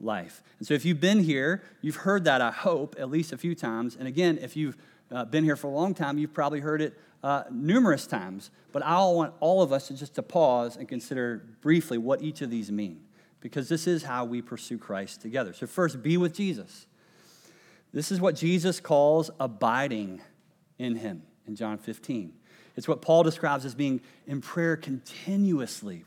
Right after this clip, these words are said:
continuously kind of connecting and cultivating an awareness of the Holy Spirit in our lives, God's presence in our lives. I love what Dallas Willard said. He said, "The way to think about this, this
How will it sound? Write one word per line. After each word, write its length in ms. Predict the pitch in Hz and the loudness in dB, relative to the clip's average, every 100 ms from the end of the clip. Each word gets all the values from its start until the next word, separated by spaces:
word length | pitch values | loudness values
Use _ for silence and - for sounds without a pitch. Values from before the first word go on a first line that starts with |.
| - | -12
continuously 840 | 123 113 180 202 196 175 175 165 160 - - | -12 -10 -4 0 0 -2 0 0 -2 -16 -8
kind 120 | 151 | -6
of 100 | - | -6
connecting 640 | - 147 160 175 - 175 131 | -8 -2 0 0 0 0 0
and 120 | - | -4
cultivating 580 | - 196 185 170 165 143 | -2 -2 -2 -2 0 0
an 80 | |
awareness 460 | 117 139 170 170 160 | -2 -2 0 0 -2
of 120 | 120 | -6
the 60 | 107 | -8
Holy 280 | 135 170 160 | -4 -2 -2
Spirit 420 | - 180 180 170 | -4 -2 -2 -2
in 80 | 123 | -6
our 160 | 110 | -6
lives, 380 | 127 165 175 165 | -2 0 0 -2
God's 240 | 131 117 | -8 -10
presence 540 | - - 175 175 165 147 | -16 -6 -2 0 -2 -4
in 80 | 117 | -8
our 100 | 117 | -4
lives. 400 | 151 165 165 - - - | 0 0 0 -6 -20 -6
I 60 | 127 | 4
love 180 | 180 | 6
what 120 | 160 131 | 6 2
Dallas 320 | 165 143 - | 2 2 2
Willard 240 | 180 175 | 2 2
said. 300 | - 135 123 - - - | 0 -4 -4 -6 -20 -8
He 120 | 185 | -4
said, 320 | 185 170 151 - - - | 0 2 2 0 -12 -2
"The 60 | |
way 160 | 147 220 | 4 4
to 80 | 180 | 4
think 220 | 208 185 | 0 0
about 340 | 160 143 - | 2 0 0
this, 280 | 127 127 - - - | -2 -2 -6 -14 -10
this 120 | - | -8